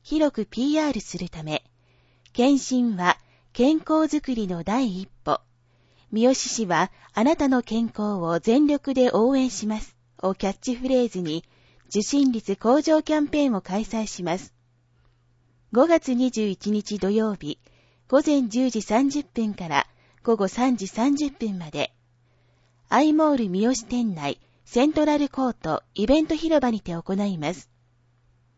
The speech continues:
内容は、一、各種健康測定の体験。二、健康相談。参加費は無料です。お申し込みはいりません。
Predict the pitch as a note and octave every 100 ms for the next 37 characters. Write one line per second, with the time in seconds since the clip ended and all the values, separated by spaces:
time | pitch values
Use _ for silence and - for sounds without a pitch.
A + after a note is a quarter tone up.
0 | - G#3 D4+ C#4+ C#4+ C4 A#3 A#3+ - _
1 | _ _ - F#3+ - G#3 - _ _ _
2 | _ _ - D#4 D4 - A3 A#3 D4 -
3 | D4 D4 D4 D4 - A3 G#3 E3+ - E3+
4 | G3+ - F3+ E3 - _ _ _ _ _
5 | _ _ _ G3+ A3 - _ _ _ -
6 | A#3 D4+ - C#4+ C#4 - B3+ A#3 E3 C#3+
7 | - _ _ _ _ _ _ _ _ _
8 | _ C4 D#4 E4 F4 D#4 B3 G3 F3 G#3+
9 | A3 F#3 G#3+ _ _ _ _ _ _ -
10 | A3 C#4+ E4+ - D4 C#4 B3+ B3 A3+ A#3
11 | A#3 - G3